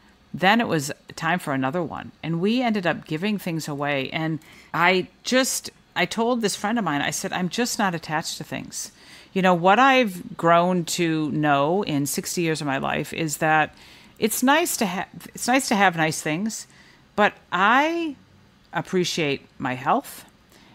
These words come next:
I appreciate my time that I spend with my friends and my family. And I appreciate those memories. And for me, that's what's most important. It's not the stuff.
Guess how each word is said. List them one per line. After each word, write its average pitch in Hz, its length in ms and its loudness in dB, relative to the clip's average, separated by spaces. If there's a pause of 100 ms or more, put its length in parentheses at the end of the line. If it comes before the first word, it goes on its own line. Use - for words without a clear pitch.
(160)
I 175 120 4
appreciate 185 720 0
my 135 200 -4
time 147 380 -2
that 156 100 -2
I 139 80 0
spend 143 320 -4
with 147 160 -8
my 117 100 -4
friends 143 380 -6
and 151 80 -6
my 135 100 -10
family. 165 500 -6
And - 360 -10
I - 20 -2
appreciate 285 540 -2
those 151 200 -2
memories. 143 640 -2
And 165 160 -4
for 185 140 0
me, 311 480 2 (340)
that's 196 320 4
what's 202 180 -2
most 151 240 0
important. 143 440 -4
It's - 180 -10
not 277 220 0
the 330 100 -4
stuff. - 640 -2